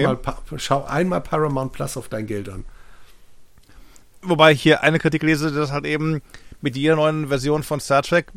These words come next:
Speaker 1: Mhm.
Speaker 2: werden, wird die Crews oder werden die Crews mehr emotional instabil und unfit, äh, für den Dienst irgendwie halt.
Speaker 1: Nee.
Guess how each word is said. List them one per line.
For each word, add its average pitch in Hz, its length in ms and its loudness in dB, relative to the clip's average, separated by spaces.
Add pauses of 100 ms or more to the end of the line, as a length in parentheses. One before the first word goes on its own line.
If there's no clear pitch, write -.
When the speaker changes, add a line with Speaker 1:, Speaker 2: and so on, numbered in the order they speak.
(220)
Speaker 1:
Mhm. 160 180 -8
Speaker 2:
werden, 143 1080 -2
wird 143 160 -2
die 135 120 -4
Crews 143 560 -4 (460)
oder 127 200 0
werden 131 220 2
die 127 80 -4
Crews 135 480 -2
mehr 135 560 4 (840)
emotional 135 580 0
instabil 110 680 -4 (160)
und 117 340 -4 (120)
unfit, 143 500 -4
äh, 120 280 -6
für - 180 -6
den 120 120 -2
Dienst 113 320 -4
irgendwie 98 420 -8
halt. 95 400 -6
Speaker 1:
Nee. 85 160 -12